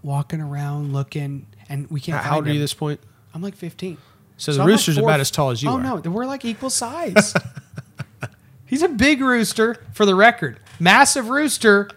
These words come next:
Speaker 1: Before you make the joke, huge rooster, okay?
Speaker 2: Yeah.
Speaker 1: So here's the point.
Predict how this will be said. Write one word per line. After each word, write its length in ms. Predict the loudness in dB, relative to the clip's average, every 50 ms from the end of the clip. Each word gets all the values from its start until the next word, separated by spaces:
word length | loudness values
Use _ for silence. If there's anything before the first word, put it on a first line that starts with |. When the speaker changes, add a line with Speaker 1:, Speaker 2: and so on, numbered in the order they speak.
| _ _ _ _ _ _ -14 -10 -8 -4 -4
Speaker 1:
Before 240 | -2 0 2 0 0
you 80 | 2
make 200 | 2 0 0 0
the 60 | -4 -4
joke, 460 | 0 4 6 6 6 6 4 0 -8 -16 -20 -20 -20 _ _ _ _ _ -20
huge 320 | -8 -2 0 0 0 0 -2
rooster, 360 | -4 -4 -4 -6 -12 -12 -10 -8
okay? 260 | -2 0 0 0 0
Speaker 2:
Yeah. 60 | -2 -8 _ _ -18
Speaker 1:
So 140 | -8 -4 0
here's 160 | 0 0 0
the 60 | 0 -2
point. 220 | -4 -4 -4 -6